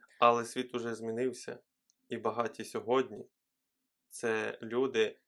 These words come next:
яким дуже багато інших людей дякують. Вже давно все на світлій стороні і на стороні добра, і немає, немає. Є мутки, але знову ж таки, так як я казав раніше,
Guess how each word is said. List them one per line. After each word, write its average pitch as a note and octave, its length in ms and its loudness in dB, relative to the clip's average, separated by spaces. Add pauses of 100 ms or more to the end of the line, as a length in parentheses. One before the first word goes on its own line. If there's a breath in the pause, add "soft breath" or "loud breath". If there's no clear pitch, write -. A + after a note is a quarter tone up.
яким A#2 280 -8
дуже A2+ 280 -6
багато A2 420 -2
інших G#2+ 380 -8
людей G#2+ 380 -2 (200)
дякують. - 600 -10 (1200)
Вже A2 200 -6
давно A#2 420 -2
все B2 260 -4
на A2+ 120 -4
світлій A2+ 360 -10
стороні A2 760 -8
і G#2+ 80 -8
на G#2 120 -6
стороні A2 400 -6
добра, G#2+ 540 -2 (500 soft breath)
і A2 160 -8
немає, G#2+ 680 -2 (640)
немає. A2 480 -6 (340)
Є B2+ 320 -2
мутки, B2+ 560 0
але A#2+ 220 -2
знову A#2+ 280 2
ж - 120 -6
таки, A2 320 -10
так A2+ 240 -4
як A2 160 -8
я A#2 100 2
казав A2 360 -4
раніше, G#2 500 -8